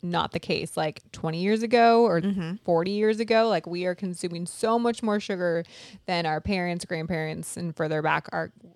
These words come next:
Speaker 1: ever consumed. Um, and that's because it's hidden everywhere. And so we're gonna kinda talk about where you'll find some of those things. And so this really goes back to what Abigail and I preach about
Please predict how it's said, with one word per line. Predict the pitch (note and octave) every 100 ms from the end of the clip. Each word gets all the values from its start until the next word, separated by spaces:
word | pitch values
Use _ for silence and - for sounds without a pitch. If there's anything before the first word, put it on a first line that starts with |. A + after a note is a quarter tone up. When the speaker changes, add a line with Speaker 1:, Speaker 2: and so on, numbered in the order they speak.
| -
Speaker 1:
ever | F3+ E3+
consumed. | F3 D#3+ - B2+ F3 F3 - - - -
Um, | F#3+ E3+ -
and | G3
that's | G#3 -
because | A#3 G#3 G3 _ -
it's | F#3 -
hidden | E3 - D#3+ F3 -
everywhere. | E3+ G#3+ F3 - - F3 -
And | F#3+ F#3+
so | - - F#3+ F3 E3+ F3 F3+ _ _ _ _ _ _ _ - -
we're | G3+
gonna | G#3 A3
kinda | A3+ G#3
talk | G3 F#3+
about | F#3+ F3 F3 E3+ -
where | F3 E3 E3+ E3+ F3+
you'll | F3 E3
find | - E3 D#3+ F3 G#3 G3+
some | - F#3
of | F3+
those | E3+ D#3+ D#3+
things. | - E3 A#3 D4+ -
And | G3 F#3+
so | - F#3 F3
this | E3+ C4 - -
really | G3 G3+ G3+
goes | F#3+ F#3 F3
back | E3 E3+ -
to | F#3
what | E3 E3+ F3 E3+
Abigail | - F3+ G3+ A3
and |
I | A3+
preach | A3 A#3 G#3
about | G3 F3 -